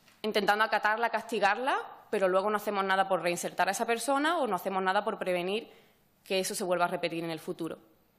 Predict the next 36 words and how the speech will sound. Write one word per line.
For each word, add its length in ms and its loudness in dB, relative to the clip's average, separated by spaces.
Entonces, 420 -8
Despertar 400 0
sin 160 0
Violencia 440 2
no, 200 4
no 320 2
le 120 4
gusta 340 -2
mirar 260 2
simplemente 440 -2
para 200 4
una, 340 2
para 140 2
una 160 2
línea, 340 0
le 80 0
gusta 240 -2
pensar 340 0
en 120 -2
que, 240 -4
bueno, 380 0
que, 240 -2
que 120 -6
esto 160 -4
es 60 0
un 100 -2
problema 360 4
de 120 2
todos, 360 0
de 240 -4
padre, 520 0
de 120 -2
madre, 520 2
de, 140 -2
de 120 -2
hijo, 440 0